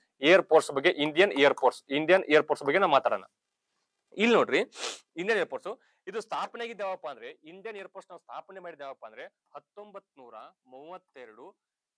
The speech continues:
ಏಳ್ತ್ October, ಏಳ್ತ್ ಅಕ್ಟೋಬರ್,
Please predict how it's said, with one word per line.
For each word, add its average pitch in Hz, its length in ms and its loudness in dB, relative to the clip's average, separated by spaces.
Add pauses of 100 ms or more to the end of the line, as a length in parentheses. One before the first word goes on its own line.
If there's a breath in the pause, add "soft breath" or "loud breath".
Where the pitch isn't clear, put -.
(460)
ಏಳ್ತ್ 226 300 -16 (100)
October, 131 520 -20 (300)
ಏಳ್ತ್ 208 260 -20 (1500)
ಅಕ್ಟೋಬರ್, 156 680 -20